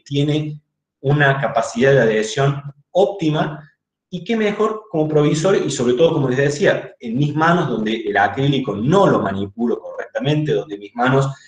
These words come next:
el acrí-, el acrílico es incompatible,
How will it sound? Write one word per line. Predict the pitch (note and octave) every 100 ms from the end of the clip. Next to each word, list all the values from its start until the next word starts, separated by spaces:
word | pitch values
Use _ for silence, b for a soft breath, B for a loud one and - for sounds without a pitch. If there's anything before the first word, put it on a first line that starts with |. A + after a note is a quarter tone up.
| B _
el | A2+
acrí-, | A2+ - C#3 C#3
el | A#2+
acrílico | A2 A#2+ C3+ C3+ B2+ B2+
es | -
incompatible, | A2+ G#2 G2 F#2+ - - A3+ G#3+ A#3 B3+